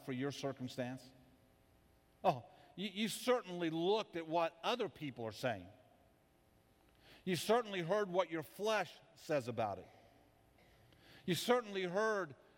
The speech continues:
you know, what the enemy would whisper in your ear about your circumstance. But have you heard the promise of God? Have you searched out the Word of God and said, "What does the Word say about this?"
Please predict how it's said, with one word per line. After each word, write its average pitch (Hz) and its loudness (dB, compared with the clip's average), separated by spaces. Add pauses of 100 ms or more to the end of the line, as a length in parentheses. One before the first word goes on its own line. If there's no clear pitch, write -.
(100)
you 185 -2
know, 185 6
what 185 4
the 170 -6
enemy 196 0
would 143 -2
whisper 165 2
in 147 -2
your 143 -2
ear 165 2
about 147 6
your 160 -4
circumstance. 123 -2 (1080)
But 190 12
have 214 2
you 254 -6
heard 190 -2
the 208 -2
promise 180 -4
of 170 -6
God? 143 0 (1160)
Have 208 8
you 185 -8
searched 247 2
out 233 2
the 220 0
Word 208 4
of 185 -4
God 160 4 (260)
and 170 -2
said, 175 0
"What 233 2
does 269 -4
the 202 4
Word 185 4
say 170 2
about 131 2
this?" 110 -8